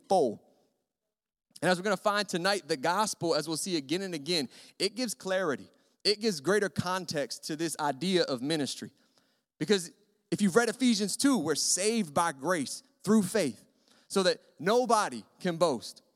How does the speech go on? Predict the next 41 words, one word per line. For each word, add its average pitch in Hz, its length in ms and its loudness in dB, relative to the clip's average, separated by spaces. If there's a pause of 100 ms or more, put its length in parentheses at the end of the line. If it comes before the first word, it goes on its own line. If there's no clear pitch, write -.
(440)
See, 214 120 -2
if 175 120 2
religious 226 680 0 (180)
works 190 560 -2
were 151 160 -2
crucial 240 560 2
to 180 140 -4
gaining 185 340 -2
good 175 140 2
standing 170 340 -6
with 131 160 -4
God, 131 340 -2 (520)
then 170 100 0
there 202 100 2
would 185 120 2
always 220 480 4
be 202 220 2
a 156 40 2
difference 180 380 0
between 165 320 -6
those 170 320 2 (200)
doing 165 320 2 (120)
work 185 280 -2
in 165 120 -4
the 143 80 -4
church 220 400 -2
and 156 80 -6
everybody 127 400 -4
else. - 240 -16 (420)
But 196 80 6
if 196 80 2
religious 220 400 0
work 262 220 4
doesn't 202 240 2
earn 190 160 0
favor 196 280 0
from 175 120 -4
God 190 200 2
in 180 60 -6
any 185 160 0
way, 180 240 2